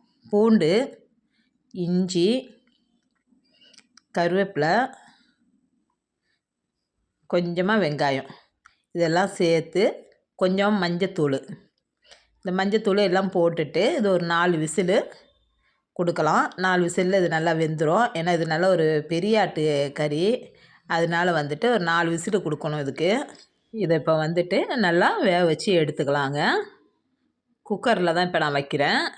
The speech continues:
நாலு விசிலு போதும். சிலவங்க வந்துட்டு ஆடு வந்து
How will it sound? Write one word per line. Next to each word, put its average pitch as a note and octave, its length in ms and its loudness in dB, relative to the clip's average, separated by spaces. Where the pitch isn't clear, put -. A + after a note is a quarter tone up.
நாலு G3 260 2
விசிலு G3+ 340 0
போதும். E3+ 420 0
சிலவங்க B3 380 2
வந்துட்டு G#3 340 0
ஆடு A#3 280 2
வந்து F#3 340 2